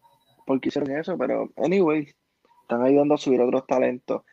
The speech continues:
y eso es entendible. En verdad me gustó, la, la pelea estuvo bastante buena. So, se está dando,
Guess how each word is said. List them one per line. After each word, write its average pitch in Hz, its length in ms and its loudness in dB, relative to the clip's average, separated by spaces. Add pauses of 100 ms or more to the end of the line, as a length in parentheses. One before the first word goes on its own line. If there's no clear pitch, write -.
(200)
y - 80 -4
eso 117 140 -2
es 120 40 0
entendible. 120 640 -2 (540)
En 131 180 2
verdad 131 240 6
me 143 80 6
gustó, 156 560 2 (480)
la, 113 480 -2
la 117 100 0
pelea 127 340 2
estuvo 127 260 -4
bastante 127 400 -4
buena. 135 420 -4 (2000)
So, 120 580 2 (1400)
se - 80 -8
está 110 140 -6
dando, 151 680 0